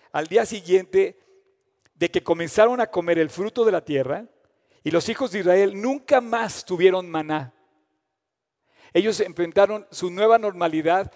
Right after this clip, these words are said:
Después de cuarenta años de recibir el maná, dejaron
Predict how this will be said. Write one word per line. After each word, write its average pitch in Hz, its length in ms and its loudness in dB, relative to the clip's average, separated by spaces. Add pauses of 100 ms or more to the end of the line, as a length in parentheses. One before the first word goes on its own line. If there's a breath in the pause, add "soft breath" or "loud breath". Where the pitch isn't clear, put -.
(280 soft breath)
Después 214 360 2
de 262 100 -4
cuarenta 208 480 0
años 202 200 -6
de 165 80 0
recibir 160 400 -6
el 185 120 0
maná, 165 380 -10 (380 soft breath)
dejaron 220 480 2